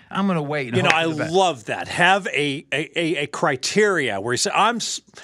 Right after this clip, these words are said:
Speaker 1: I'll
Speaker 2: I'm
Speaker 1: buck 'em, but not
Speaker 2: smarter,
Speaker 1: so much.
Speaker 2: I'm smarter by seven and a half picks. Once we go past
Speaker 1: <laughs> Yeah.
Speaker 2: seven and a half,
Speaker 1: Oh,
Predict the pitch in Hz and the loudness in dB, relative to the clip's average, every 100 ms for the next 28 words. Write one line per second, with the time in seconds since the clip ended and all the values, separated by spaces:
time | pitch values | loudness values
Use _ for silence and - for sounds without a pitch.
0 | - 175 262 202 262 311 220 190 185 226 | -8 -2 2 4 4 2 0 2 4 4
1 | 226 233 208 190 131 180 190 190 - 196 | 4 2 2 0 0 2 2 0 0 4
2 | 233 214 175 180 - 202 170 165 147 143 | 4 2 0 0 2 0 2 2 2 2
3 | - - - - 240 269 175 214 202 170 | -2 -8 -6 0 2 2 2 2 2 2
4 | 175 156 185 170 165 156 151 139 - | 2 2 2 2 2 2 2 0 -6